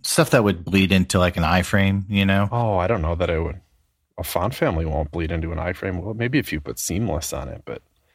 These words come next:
Speaker 1: Oh, well, like, like font family serif, like when that, that, I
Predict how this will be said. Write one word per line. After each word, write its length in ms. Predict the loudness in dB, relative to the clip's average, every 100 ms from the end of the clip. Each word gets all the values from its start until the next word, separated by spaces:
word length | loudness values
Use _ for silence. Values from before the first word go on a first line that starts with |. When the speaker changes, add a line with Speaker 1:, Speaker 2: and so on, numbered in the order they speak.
| _ -4
Speaker 1:
Oh, 380 | 0 2 0 -6 _ _
well, 320 | 4 6 6
like, 380 | 4 4 4 -2 0
like 300 | 4 4 0 _ _
font 360 | 2 4 2 _ _ _
family 320 | 2 4 4
serif, 640 | 2 0 2 2 2 -4 -4
like 180 | -6
when 200 | -2 -2
that, 220 | 0 0 2
that, 120 |
I 40 | 0